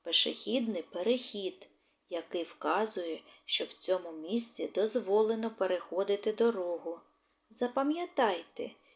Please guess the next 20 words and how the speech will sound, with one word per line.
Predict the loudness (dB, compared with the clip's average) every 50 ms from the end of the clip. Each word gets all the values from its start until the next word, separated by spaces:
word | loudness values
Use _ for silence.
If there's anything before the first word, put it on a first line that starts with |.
| _ _
що | -6 -4 -4 -4
не | -4 -4 -2 0
можна | 2 2 2 2 0 -2 -8 -6
перебігати | -4 -2 -2 0 0 0 0 0 0 0 -2 -4 -4 -4 -4 -4
дорогу. | -2 0 0 0 2 0 0 0 -2 -4 -6 -10 -12 -12 -14 _ _ _ _ _ _ _ _ _ _ -6
Переходити | -4 -4 -2 -4 -4 -2 2 4 6 6 4 2 0 -2
її | -2 -2 -2 -4 -4 -4
потрібно | -2 -2 -2 -2 -2 -4 -4 -4 -6 -6 -8 -10 -10 -12 -14 _ _ _ _ _
по | -4 -4 -4
пішохідному | -2 -2 0 0 0 0 -2 -4 -4 -2 -2 0 0 -2 -4 -4 -6 -10 -8
переходу | -2 0 2 4 4 4 2 0 0 2 4 4 4 2 2 -2 -6 -6 -8 -12 _ _ _ _ _ -6
на | -4 -4 -4
зелене | -2 -2 -2 -2 0 0 2 2 2 2 0 -2 -4 -8 -14 _ _ _ _
світло | _ -20 -18 -12 -8 -4 -2 -2 -2 -2 -4 -6 -6 -6
світлофора, | -4 -4 -6 -4 -2 -2 -2 -2 -2 -4 -2 2 4 6 6 4 4 0 -4 -8 -10 -16 _ _ _ _ _ _ _ _ _
міцно | -16 -10 -4 -2 -2 -2 -2 -4 -4 -4 -4
тримаючи | -2 -4 -4 -6 -6 -6 -4 -2 0 2 2 2 0 -2 -6 -6
за | -4 -4 -4 -2
руку | -2 -2 -4 -4 -4 -6 -8 -8 -10 -14 _ _ _ _ 2
дорослого. | 2 4 4 4 2 2 0 0 -2 -6 -10 -10 -8 -8 -8 -8 -10 -12 -12